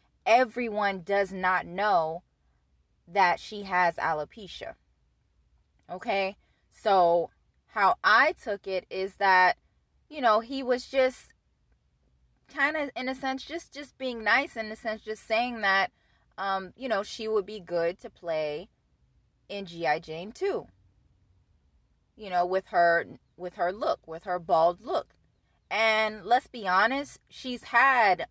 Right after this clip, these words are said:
a low cut for many years. So,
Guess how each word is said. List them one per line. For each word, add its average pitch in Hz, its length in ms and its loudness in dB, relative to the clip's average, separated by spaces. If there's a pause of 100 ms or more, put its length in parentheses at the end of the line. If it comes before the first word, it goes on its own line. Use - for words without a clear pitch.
(160)
a 190 100 0
low 202 400 2
cut 240 460 0 (800)
for 220 240 2
many 240 440 -4
years. 214 640 -6 (1800)
So, 180 720 4